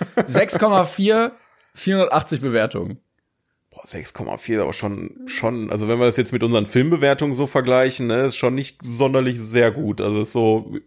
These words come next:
Speaker 1: bisschen überm Durchschnitt.
Speaker 2: Und die bestbewertete Folge aller Zeiten ist Staffel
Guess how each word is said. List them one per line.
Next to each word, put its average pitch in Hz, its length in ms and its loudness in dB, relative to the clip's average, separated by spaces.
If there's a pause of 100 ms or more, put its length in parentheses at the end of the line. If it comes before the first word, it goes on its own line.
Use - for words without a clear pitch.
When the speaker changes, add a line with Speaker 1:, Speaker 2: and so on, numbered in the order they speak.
(160)
Speaker 1:
bisschen 127 400 0
überm 123 280 2
Durchschnitt. 110 560 -2
Speaker 2:
Und 131 120 0
die 147 80 4
bestbewertete 185 800 0
Folge 175 340 0
aller 180 180 2
Zeiten 165 460 -2
ist - 320 -10
Staffel 160 880 0